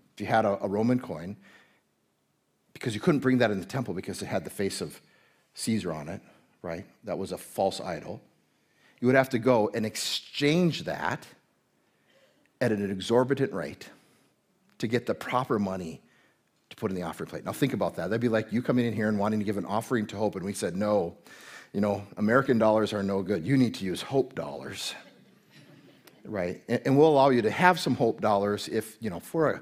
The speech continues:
convenient, I don't know, fourteen percent surcharge or something like that. Right? Sounds fair? Okay, I got a conversation for you later. No, <laughs> just kidding.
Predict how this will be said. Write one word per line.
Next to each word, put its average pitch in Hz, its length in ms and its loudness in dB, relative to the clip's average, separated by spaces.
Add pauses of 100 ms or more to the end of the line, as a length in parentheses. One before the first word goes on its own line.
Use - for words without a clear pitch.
(220)
convenient, 101 760 -2 (320)
I - 80 -12
don't 71 100 -12
know, - 160 -16
fourteen 139 480 2
percent 117 540 -4
surcharge 80 560 -6
or 85 80 -8
something 101 260 -6
like 82 200 -8
that. - 260 -10 (840)
Right? 104 220 -2 (160)
Sounds 143 240 4
fair? 170 360 4 (1040)
Okay, 127 260 4
I 101 80 2
got 107 180 4
a 107 60 0
conversation 110 560 0
for 107 100 -4
you 98 100 0
later. 90 280 -2
No, 101 300 -2
<laughs> 123 60 -6
just - 200 -2
kidding. 196 320 2